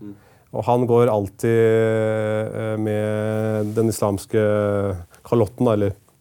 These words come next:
Speaker 2: kufi, som vi også kaller den.
Speaker 1: Ja.
Speaker 2: Eh, og så sa han til meg, jeg går alltid med den. Han sa, han sa til meg at, han sa til meg, «Du, du,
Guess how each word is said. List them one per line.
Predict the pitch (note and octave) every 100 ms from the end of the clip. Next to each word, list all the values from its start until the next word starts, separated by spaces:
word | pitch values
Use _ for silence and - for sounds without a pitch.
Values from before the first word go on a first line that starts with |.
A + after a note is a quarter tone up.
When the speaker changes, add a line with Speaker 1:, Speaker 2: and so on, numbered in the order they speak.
| _
Speaker 2:
kufi, | C#3 A#2 C3 A#2+
som | A#2
vi | A2
også | G#2+ -
kaller | G#2 F#2+
den. | A2 G#2
Speaker 1:
Ja. | G#2+ A2 G#2+ - _ _
Speaker 2:
Eh, | A2+ A2 A2 A2 A2 A2 A2
og | -
så | C3+
sa | C#3+
han | B2
til | A#2
meg, | C#3
jeg | C3+ C3+
går | C#3
alltid | A2+ G#2 A2+
med | G#2+
den. | A#2+
Han | C3
sa, | C3+
han | C3
sa | C3
til | A#2+
meg | C3 C3
at, | B2 C3
han | C3+ C3 B2+ C3 A#2+ B2
sa | A#2
til | A#2
meg, | B2 A#2 A#2+ A#2
«Du, | A#2+ C3 A#2+
du, | A#2+